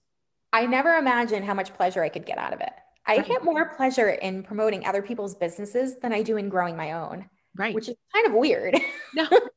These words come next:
Speaker 2: I th-, I don't think it's weird at all. I think it's amazing. I mean, there's nothing like, and I say this kind of, like, coach to coach, consultant to consultant, there is nothing like that feeling when you see the light bulb go off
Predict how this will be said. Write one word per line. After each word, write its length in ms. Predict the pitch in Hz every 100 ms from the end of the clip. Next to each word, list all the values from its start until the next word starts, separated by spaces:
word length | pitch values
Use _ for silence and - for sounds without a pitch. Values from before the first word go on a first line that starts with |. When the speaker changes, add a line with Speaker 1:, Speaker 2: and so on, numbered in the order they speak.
| 330 -
Speaker 2:
I 100 | 311
th-, 160 | 427 453
I 80 | 427
don't 120 | 523
think 160 | 466 370
it's 160 | -
weird 200 | 339 349
at 80 | 359
all. 160 | 440 359
I 100 | 247
think 180 | 285 269
it's 140 | -
amazing. 560 | 269 262 269 294 202 170
I 40 |
mean, 260 | 170 175 180
there's 240 | 220 226
nothing 420 | 226 269 320 285 214
like, 420 | 175 170 - - - _ -
and 120 | 175
I 80 | 175
say 240 | - 233
this 280 | 208 175 -
kind 200 | - 175
of, 100 | 160
like, 240 | 160 - _ _ _
coach 300 | 294 277 -
to 60 |
coach, 520 | - 294 226 151 - -
consultant 380 | 208 240 220
to 60 | 214
consultant, 520 | 233 208 254 220 180
there 120 | 196
is 140 | 214 208
nothing 420 | 233 285 349 294
like 300 | 196 175 -
that 220 | 160 170
feeling 280 | - 185 170
when 120 | 160
you 80 | 151
see 160 | - 196
the 140 | 160
light 240 | 147 139 139
bulb 220 | 127 -
go 120 | 127
off 420 | 113 - - -